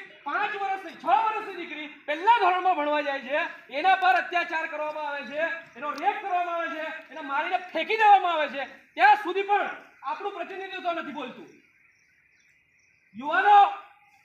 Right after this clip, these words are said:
લખતા શીખો, બોલતા શીખો, લડતા શીખો અને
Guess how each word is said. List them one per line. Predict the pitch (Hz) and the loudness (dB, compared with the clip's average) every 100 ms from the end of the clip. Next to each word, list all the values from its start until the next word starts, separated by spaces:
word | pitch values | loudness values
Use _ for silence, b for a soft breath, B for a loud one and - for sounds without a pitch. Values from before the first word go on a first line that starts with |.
| 190 | -4
લખતા | 285 - 381 370 | -4 2 2 2
શીખો, | 330 - 359 240 - _ _ _ _ _ _ | 0 4 4 4 -6 _ _ _ _ _ _
બોલતા | 233 302 320 381 381 | 0 0 2 0 -2
શીખો, | 349 320 254 - - _ _ 196 | -4 -6 -8 -8 -18 _ _ -8
લડતા | 302 339 370 359 | -6 -2 -2 -2
શીખો | - 339 247 - - | -4 -4 -4 -10 -16
અને | 262 | -14